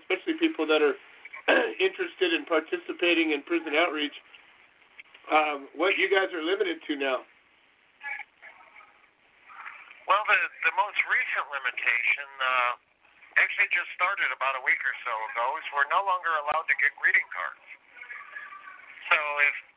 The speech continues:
Speaker 2: somebody wants to send us a Christmas card, what happens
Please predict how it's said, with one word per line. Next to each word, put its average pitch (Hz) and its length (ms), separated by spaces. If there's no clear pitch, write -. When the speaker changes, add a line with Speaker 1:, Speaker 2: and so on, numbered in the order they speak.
Speaker 2:
somebody 202 320
wants 214 160
to - 40
send 202 180
us 185 160
a 160 140
Christmas 190 480
card, 98 400
what 147 140
happens 165 500